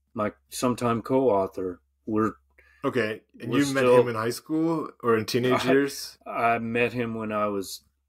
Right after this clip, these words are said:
Speaker 1: uh, in pre-K. We went to the same pre-K.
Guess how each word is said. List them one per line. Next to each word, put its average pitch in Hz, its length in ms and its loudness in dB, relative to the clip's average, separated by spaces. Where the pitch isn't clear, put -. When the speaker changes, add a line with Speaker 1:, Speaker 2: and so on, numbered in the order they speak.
Speaker 1:
uh, 101 360 0
in 101 380 -2
pre-K. 98 720 0
We 107 140 0
went 101 240 -2
to 107 100 0
the 101 120 -2
same 101 280 -4
pre-K. 101 680 -2